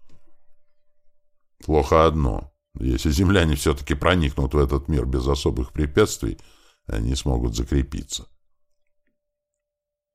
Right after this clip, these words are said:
А что, например, в тысячи километрах от нас никто не знает. Так далеко мы разведки не производили. И рано или поздно мы с ними все равно столкнемся.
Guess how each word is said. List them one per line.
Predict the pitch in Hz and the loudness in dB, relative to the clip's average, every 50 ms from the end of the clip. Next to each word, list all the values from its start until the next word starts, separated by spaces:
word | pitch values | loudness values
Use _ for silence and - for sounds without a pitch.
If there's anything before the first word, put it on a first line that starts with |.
| _ - - | _ -8 -2
А | 65 67 65 | 0 0 0
что, | - - - - - - - _ - | 0 -2 -4 -4 -4 -4 -10 _ -4
например, | 62 64 67 - 85 87 87 76 - - | -2 0 2 2 4 4 4 2 2 0
в | - - | 0 2
тысячи | 104 95 73 85 78 71 - 73 | 2 2 4 2 0 0 -2 -2
километрах | - 90 82 76 78 85 73 64 - - 65 64 | 0 2 4 4 4 4 2 0 0 -2 0 0
от | 71 67 - - | 0 -2 0 0
нас | 107 110 - - - - | 0 0 0 -4 -8 -6
никто | - 67 67 67 - - 104 | -4 -4 -4 -2 0 0 2
не | 98 104 104 | 4 4 2
знает. | 82 78 73 67 60 53 50 - - _ _ _ _ _ _ _ _ _ _ _ _ _ _ _ _ _ _ _ _ - | 2 2 0 0 0 -2 -6 -8 -12 _ _ _ _ _ _ _ _ _ _ _ _ _ _ _ _ _ _ _ _ -4
Так | - 62 60 58 | -2 -2 0 0
далеко | 65 65 65 73 71 - 73 | 0 2 2 0 0 2 0
мы | 65 62 62 | 0 2 2
разведки | 64 64 62 65 65 58 - - - | 2 0 0 0 -2 -4 -4 -6 -6
не | 57 57 | -6 -4
производили. | 55 - - 57 53 57 67 67 64 50 50 - - - - - _ _ _ _ _ _ _ _ _ _ - _ - - - | -4 -4 -4 -4 -2 0 0 0 0 -2 -8 -10 -10 -12 -20 -20 _ _ _ _ _ _ _ _ _ _ -20 _ -20 -18 -6
И | - 78 | 0 2
рано | 101 110 120 127 127 123 117 | 4 6 6 6 6 6 6
или | 110 113 | 6 4
поздно | 110 113 143 147 113 110 98 | 4 4 4 4 4 4 4
мы | 92 90 | 4 2
с | - - | 0 2
ними | - 117 107 101 | 0 2 2 2
все | 85 - - 87 | 2 2 2 4
равно | 80 80 80 80 82 78 | 6 6 4 4 2 0
столкнемся. | 73 - 80 78 73 - - 57 - - - - - | 2 2 2 2 2 0 -8 -8 -8 -10 -14 -16 -18